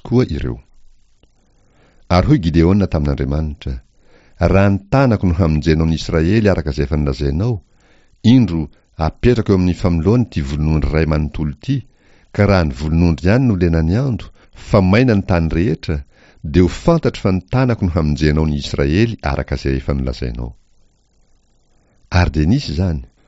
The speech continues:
fa ny fo maraina koa izy, ka nofiazany ny volon'ondry,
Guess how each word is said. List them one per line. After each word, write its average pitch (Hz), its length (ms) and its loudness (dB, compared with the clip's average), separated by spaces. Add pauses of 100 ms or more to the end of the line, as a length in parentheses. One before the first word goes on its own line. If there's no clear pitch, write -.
(220)
fa - 260 -2
ny 90 120 2
fo 101 80 0
maraina 82 400 2
koa 123 220 -4
izy, 127 340 -4 (440)
ka 104 100 2
nofiazany 95 720 2
ny 73 100 -2
volon'ondry, 80 640 -4